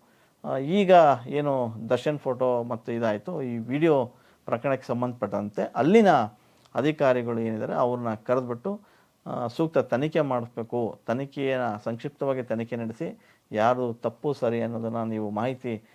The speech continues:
ಕೊಡಿ ಅನ್ನೋ ರೀತಿಯಾಗಿ ಸೂಚನೆಯನ್ನ ನೀಡಿದ್ದಾರೆ. ಅಷ್ಟೇ ಅಲ್ಲ, ಏನು ಫೋಟೋ ಮತ್ತು ವಿಡಿಯೋ ಕಾಲ್ ಪ್ರಕರಣ ಏನಾಯ್ತು ಈ ತನಿಖೆ ಬಗ್ಗೆ, ಆ, ಸಾರ್ವಜನಿಕ ವಲಯದಲ್ಲಿ ಸಾಕಷ್ಟು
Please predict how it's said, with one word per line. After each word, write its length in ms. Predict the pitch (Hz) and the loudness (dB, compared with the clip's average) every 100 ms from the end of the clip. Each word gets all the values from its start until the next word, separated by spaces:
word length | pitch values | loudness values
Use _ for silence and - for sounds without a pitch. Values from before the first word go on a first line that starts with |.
| _ _ | _ _
ಕೊಡಿ 280 | - 160 | 6 6
ಅನ್ನೋ 220 | 143 127 117 | 6 2 -2
ರೀತಿಯಾಗಿ 480 | 107 117 107 110 | -2 -4 -4 -4
ಸೂಚನೆಯನ್ನ 580 | 104 127 117 117 110 113 104 101 - | -8 -8 -6 -6 -6 -6 -8 -8 -6
ನೀಡಿದ್ದಾರೆ. 880 | 104 139 156 123 107 135 - _ _ | 0 2 2 2 0 -2 -8 _ _
ಅಷ್ಟೇ 260 | - - 170 | -12 6 8
ಅಲ್ಲ, 160 | 143 131 185 _ _ _ - | 8 6 0 _ _ _ -4
ಏನು 440 | 131 131 123 113 101 - | -2 0 -2 -4 -4 4
ಫೋಟೋ 340 | 156 160 180 | 4 8 6
ಮತ್ತು 240 | 151 139 | 6 0
ವಿಡಿಯೋ 520 | 131 127 127 117 104 - | -2 0 2 2 0 -2
ಕಾಲ್ 160 | 120 117 | 2 2
ಪ್ರಕರಣ 420 | 104 110 113 113 110 104 101 _ _ 123 | 2 -4 -2 -2 0 -2 -8 _ _ -2
ಏನಾಯ್ತು 520 | 147 135 107 113 117 | 4 4 2 -2 -2
ಈ 140 | 117 | -4
ತನಿಖೆ 400 | 113 113 135 165 | -4 -4 0 2
ಬಗ್ಗೆ, 300 | 127 113 127 185 - - - - - | 2 0 -2 -4 -8 -20 -20 -20 -6
ಆ, 280 | 139 135 135 131 | 0 4 2 4
ಸಾರ್ವಜನಿಕ 520 | 165 180 196 175 170 | 6 8 8 4 2
ವಲಯದಲ್ಲಿ 420 | 165 151 151 156 147 | 2 2 2 0 0
ಸಾಕಷ್ಟು 720 | 143 147 160 - 160 117 | 0 2 2 4 2 2